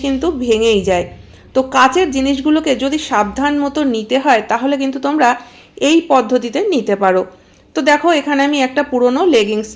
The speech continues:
নিয়ে নিয়েছি, আর এই লেগিংসের মধ্যেই কিন্তু কাচের প্লেট বা বাটি যাই হবে, এরকমভাবে দেখো কোমরের পোর্শনটায় ঢুকিয়ে নিতে হবে। উপর থেকে ফোল্ড করে দিলাম কোমরের দিকটা, আর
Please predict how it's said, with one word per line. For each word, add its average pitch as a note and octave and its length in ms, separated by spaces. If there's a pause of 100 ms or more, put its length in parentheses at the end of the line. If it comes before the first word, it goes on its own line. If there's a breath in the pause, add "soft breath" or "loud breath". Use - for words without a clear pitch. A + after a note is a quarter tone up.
নিয়ে A#3 220
নিয়েছি, C4 340 (600 loud breath)
আর G#3 120 (420)
এই D4 80 (120)
লেগিংসের C#4 600
মধ্যেই A#3 420
কিন্তু B3 220 (200)
কাচের A#3+ 420 (120)
প্লেট B3 300 (100)
বা B3 100 (140)
বাটি G#3+ 300 (140)
যাই A3+ 220 (100)
হবে, B3 180 (140)
এরকমভাবে A3+ 580 (140)
দেখো G3+ 180 (140)
কোমরের A#3 420 (120)
পোর্শনটায় A3 680 (400 loud breath)
ঢুকিয়ে B3+ 400
নিতে G3 220
হবে। F#3 160 (220)
উপর E4 160 (100)
থেকে F4+ 160 (100)
ফোল্ড C4+ 240 (100)
করে D#4+ 180
দিলাম D4+ 260 (100)
কোমরের E4 380
দিকটা, E4 280 (600 loud breath)
আর G#3+ 80